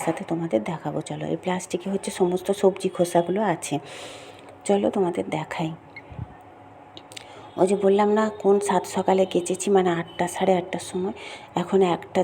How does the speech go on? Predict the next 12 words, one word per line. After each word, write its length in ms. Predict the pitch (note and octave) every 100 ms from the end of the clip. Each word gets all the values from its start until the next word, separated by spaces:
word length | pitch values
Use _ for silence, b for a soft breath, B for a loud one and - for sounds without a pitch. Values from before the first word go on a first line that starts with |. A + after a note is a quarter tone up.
| F3+
জিনিসও 420 | E3+ F3 F3+ F#3
শুকোয়নি, 580 | - E3+ - D#3 D#3 D#3
জানো, 240 | F#3+ G#3 -
এমন 280 | E3 F3 F3
অবস্থা, 400 | D#3 D#3+ D#3+ - E3
পুরো 240 | - G#3 F3
গুমোট 380 | E3 F3 F#3 G3+
করে 220 | - F#3 F3
আছে। 180 | D#3+ -
আর 80 | E3
গরম 340 | D3+ D3+ E3 F3
তো 120 | F3+